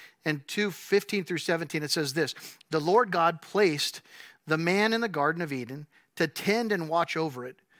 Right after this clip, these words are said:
But the Lord God warned him, 'You may free-, freely eat the fruit of tree, of the tree of life in the garden, except the tree of,'" <laughs> excuse me, let's read that again. "'You may freely eat the fruit of every tree in the garden,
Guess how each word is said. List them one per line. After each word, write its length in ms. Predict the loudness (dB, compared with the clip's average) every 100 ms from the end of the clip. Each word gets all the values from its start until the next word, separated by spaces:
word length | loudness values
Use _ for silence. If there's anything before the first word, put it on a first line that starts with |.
| -20 _ _
But 140 | 0
the 80 | 2
Lord 260 | 4 6 6
God 400 | 6 4 0 -10
warned 420 | -8 0 2 2
him, 300 | -2 -6 -10 -16 -20 -20 -4
'You 140 | 2
may 120 | 4
free-, 360 | 2 0 0 0
freely 500 | -2 0 2 0 -2
eat 280 | -2 -2 -4 -10 _ -20 _ _ -4
the 80 | -4
fruit 460 | -2 2 2 2 -8 -6
of 140 | -4
tree, 280 | -4 -2 0
of 100 | 0
the 80 | -2
tree 260 | 0 2
of 120 | 2 2
life 320 | 2 0 -2
in 160 | -4
the 60 | -2
garden, 400 | -2 -4 -4 -14 _ -20 -4
except 320 | -2 0 0
the 80 | 0
tree 320 | -2 2 4
of,'" 200 | 4 2 -8 _
<laughs> 120 | -8
excuse 520 | -8 -6 -6 -4 -4
me, 140 | -4 -8
let's 160 | 0
read 140 | 2 4
that 100 | 4
again. 120 | 2 -2
"'You 140 | 0 4
may 100 | 2
freely 520 | 2 2 4 2 2
eat 240 | 2 2 2
the 80 |
fruit 380 | -2 0 0 0 0
of 200 | -2 2
every 300 | 2 2 2
tree 240 | 0 0
in 80 | 2
the 80 | 0
garden, 460 | 2 4 2 0